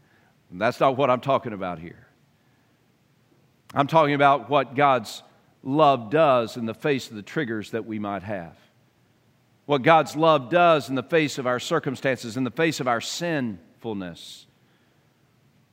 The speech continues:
God's love awakens life-changing faith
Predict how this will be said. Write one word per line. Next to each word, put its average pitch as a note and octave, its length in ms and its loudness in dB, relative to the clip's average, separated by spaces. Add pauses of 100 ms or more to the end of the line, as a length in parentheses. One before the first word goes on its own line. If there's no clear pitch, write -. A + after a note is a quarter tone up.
(260)
God's C#3 360 2
love C#3 540 2 (160)
awakens A#2 920 -6 (340)
life-changing A#2 1500 -4 (180)
faith F#2 480 -12